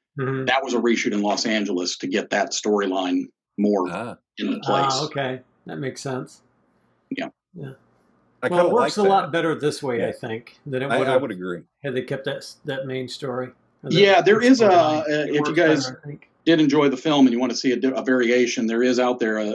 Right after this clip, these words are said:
Speaker 2: a disc called the Fan Remix Edition. It, it's a, it's an actual licensed release. They did a second release.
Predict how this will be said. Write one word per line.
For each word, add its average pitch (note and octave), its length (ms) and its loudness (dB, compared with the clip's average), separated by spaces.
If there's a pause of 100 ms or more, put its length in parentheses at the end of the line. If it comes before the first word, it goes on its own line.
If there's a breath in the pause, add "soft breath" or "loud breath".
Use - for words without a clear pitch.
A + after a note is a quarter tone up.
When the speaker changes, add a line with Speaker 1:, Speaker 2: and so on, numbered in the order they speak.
Speaker 2:
a A2 60 -6
disc B2 360 0
called A2 220 0
the G#2+ 80 -6
Fan A#2 260 0
Remix G#2+ 380 2
Edition. G2+ 460 -2
It, G#2 200 -4
it's A2+ 180 -4
a, A#2 160 -6
it's A#2 160 -2
an A2+ 80 -2
actual B2+ 380 0
licensed A2+ 560 0
release. G2+ 400 0
They F#2+ 160 -4
did G#2 180 0
a F#2+ 80 -2
second F#2+ 360 -4
release. G2+ 440 -2